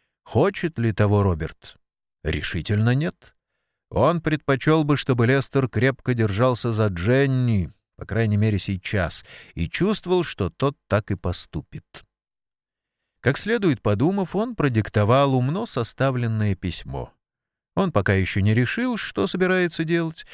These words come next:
и о планах сестриных мужей ему ничего не известно. Нужно будет проводить консультации.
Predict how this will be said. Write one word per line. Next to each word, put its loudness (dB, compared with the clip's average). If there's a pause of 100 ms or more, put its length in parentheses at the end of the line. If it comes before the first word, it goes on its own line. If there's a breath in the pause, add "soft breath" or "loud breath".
(180 loud breath)
и 2
о 4
планах 2
сестриных -2
мужей -2
ему 2
ничего 0
не 2
известно. -10 (420)
Нужно -2
будет -2
проводить 0
консультации. -4